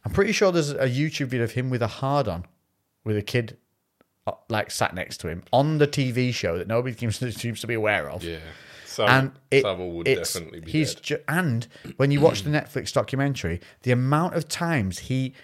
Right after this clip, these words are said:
Speaker 1: alludes to his behaviour not being caught is insane.
Speaker 2: Mm-hmm.
Speaker 1: He makes a joke of it consistently. He says this one thing consistently. Um,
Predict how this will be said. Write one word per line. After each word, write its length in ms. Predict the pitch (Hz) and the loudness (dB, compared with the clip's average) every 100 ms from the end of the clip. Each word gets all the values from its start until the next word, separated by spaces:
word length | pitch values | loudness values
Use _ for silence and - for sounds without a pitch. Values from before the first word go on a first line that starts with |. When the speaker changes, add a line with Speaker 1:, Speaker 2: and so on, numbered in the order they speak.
| _ _ _ _ _ _ _ _ | _ _ _ _ _ _ _ _
Speaker 1:
alludes 840 | 123 123 135 156 139 98 87 - - - | 0 2 6 6 6 2 -2 -6 -6 -2
to 140 | 120 | 2
his 220 | 104 120 | 4 2
behaviour 720 | 95 110 85 139 135 101 71 107 _ - | 2 -2 2 2 2 0 -4 -6 _ -2
not 240 | 117 98 | -2 0
being 240 | 113 110 | 0 2
caught 360 | 104 131 104 - | 2 0 0 -2
is 180 | 110 98 - | -6 -6 -6
insane. 920 | 120 110 95 - - 110 107 92 80 - | -6 -4 -4 -2 -2 0 0 -2 -8 -14
Speaker 2:
Mm-hmm. 140 | 87 85 | -12 -2
Speaker 1:
He 100 | 135 | 2
makes 280 | 143 143 117 | 2 0 -4
a 40 | |
joke 400 | 98 120 143 147 | -2 2 2 0
of 80 | 101 | -8
it 100 | - | -6
consistently. 840 | 107 92 - 107 - 139 92 87 | -6 -4 -4 -4 -4 -6 -4 -6
He 80 | 90 | -4
says 200 | 110 127 | -2 -2
this 140 | 110 120 | -2 -2
one 220 | 135 135 | -2 -2
thing 140 | 127 | -4
consistently. 560 | 104 104 113 113 90 87 - - - _ - - | -6 -6 -8 -6 -8 -8 -12 -20 -20 _ -12 -6
Um, 340 | 110 107 101 | 0 2 2